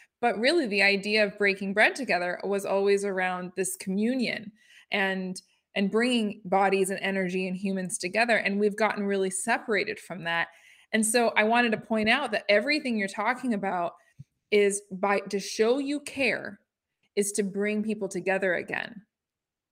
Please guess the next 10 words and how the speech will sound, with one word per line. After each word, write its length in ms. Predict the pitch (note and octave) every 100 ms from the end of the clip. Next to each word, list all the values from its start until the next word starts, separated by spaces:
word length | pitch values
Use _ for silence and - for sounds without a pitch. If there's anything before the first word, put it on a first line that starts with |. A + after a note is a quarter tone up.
| _
And 180 | G#3+ G#3+
I 120 | G#3+
think 340 | G#3 B3 B3 A#3+ - -
when 180 | G#3+ A3
we're 140 | A3 G#3+
talking 380 | A3+ G#3+ G#3+
about 200 | G#3 G3+ F#3+
our 140 | F#3
grand 500 | F#3 G3 G#3 A3+ A3
spoke, 600 | - - G3+ G3 - -